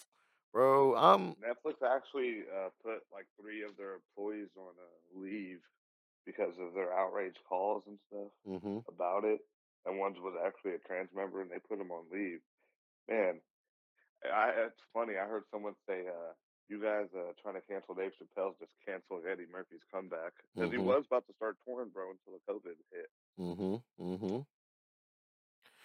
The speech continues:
Speaker 2: I love
Speaker 1: Um,
Speaker 2: this Eddie Murphy. I guarantee you he still got them, bro. I was listening to, uh,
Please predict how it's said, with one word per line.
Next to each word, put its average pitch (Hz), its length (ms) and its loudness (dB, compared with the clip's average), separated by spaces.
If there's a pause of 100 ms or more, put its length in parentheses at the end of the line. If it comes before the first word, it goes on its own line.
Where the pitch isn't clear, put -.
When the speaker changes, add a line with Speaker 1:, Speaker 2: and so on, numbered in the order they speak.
(140)
Speaker 2:
I - 40 2
love 131 240 4
Speaker 1:
Um, 104 80 -6
Speaker 2:
this - 80 -20
Eddie 92 240 -8
Murphy. 92 320 -8
I 110 80 2
guarantee 113 560 -6
you 98 80 -10
he 95 220 -10
still 107 180 -6
got 87 320 -6
them, 78 160 -20
bro. 82 160 -16 (240)
I 92 80 -8
was 104 160 -2
listening 107 420 -6 (140)
to, 95 80 -6
uh, 78 400 -12